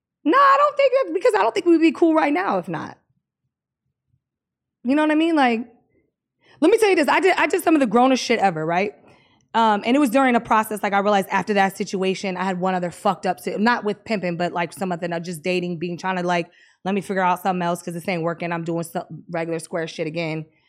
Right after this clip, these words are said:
And I was like, I went to him and the other one. I said, "Listen, if there's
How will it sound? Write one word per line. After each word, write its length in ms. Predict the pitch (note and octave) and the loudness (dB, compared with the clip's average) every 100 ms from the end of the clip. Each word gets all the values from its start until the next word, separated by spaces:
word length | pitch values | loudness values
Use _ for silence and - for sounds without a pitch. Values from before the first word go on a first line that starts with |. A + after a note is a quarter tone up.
| _ _ _ G#3+ | _ _ _ -4
And 140 | G#3 | 0
I 60 | A3+ | 2
was 100 | A3+ | 2
like, 200 | G3 F#3+ | 0 2
I 80 | G#3+ | 0
went 300 | A#3 C#4 - | 2 -2 -4
to 100 | G3+ | -2
him 300 | B3 D4+ D4 | 2 2 2
and 160 | A3 A3 | 0 0
the 80 | A#3 | 2
other 120 | B3+ | 2
one. 100 | F#3 | 0
I 80 | F#3+ | -2
said, 180 | G#3+ G3 | -2 -2
"Listen, 180 | G#3+ | -2
if 120 | F#3+ F3 | -4 -4
there's 160 | G3+ | -4